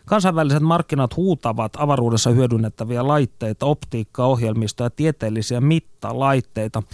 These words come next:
Mihin sinun mielestäsi, Tuija Pulkkinen,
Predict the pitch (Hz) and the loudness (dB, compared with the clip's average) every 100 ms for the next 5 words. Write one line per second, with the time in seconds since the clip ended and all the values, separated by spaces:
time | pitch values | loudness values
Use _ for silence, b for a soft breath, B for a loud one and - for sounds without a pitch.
0 | B B B B B - 185 160 160 143 | B B B B B -2 0 0 0 -2
1 | 123 113 110 - 110 120 113 - 127 117 | -2 -2 -4 -2 -2 0 -2 -2 -2 -2
2 | - 123 104 117 113 113 | -2 -4 -4 -6 -4 -6